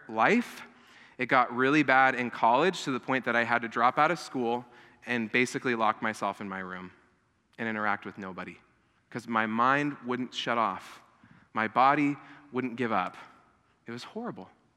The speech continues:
Some of you have faced that. It's terrible. I wouldn't wish panic on anybody, not even my worst enemy. And so what I tried to do is I tried to make changes in my life. I changed my routine. I changed what I ate.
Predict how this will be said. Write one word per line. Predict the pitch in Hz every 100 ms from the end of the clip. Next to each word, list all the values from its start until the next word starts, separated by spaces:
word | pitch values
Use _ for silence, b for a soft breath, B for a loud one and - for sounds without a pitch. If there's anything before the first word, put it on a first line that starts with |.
| _ _ _
Some | 208 226
of |
you | 139 127
have | -
faced | 98 -
that. | 87 90 - _ _ _ _ _ _ _ _ -
It's | 123 -
terrible. | - - - - - - _ _ _ _ _
I | 139
wouldn't | 175 170 131
wish | 135 - -
panic | 151 143 135
on | 123 120
anybody, | 127 139 131 104 101 107 B B B B
not | 127
even | 135 131
my | 123
worst | 135 143 -
enemy. | 147 147 120 107 - - - _ _ B B B B B -
And | 185
so | 220
what | 220
I | 226
tried | - 233 262
to | 240
do | 160 185 147
is | 147 165
I |
tried | 160 185 185
to |
make | 185 175
changes | - 208 226 165
in | 151
my | 151
life. | 156 190 170
I | 147
changed | - 160 156
my | 165
routine. | 165 170 - 214 127 92 - B B B -
I | 139 139
changed | - 156 156 147
what | 156
I | 160
ate. | 160 185 131 -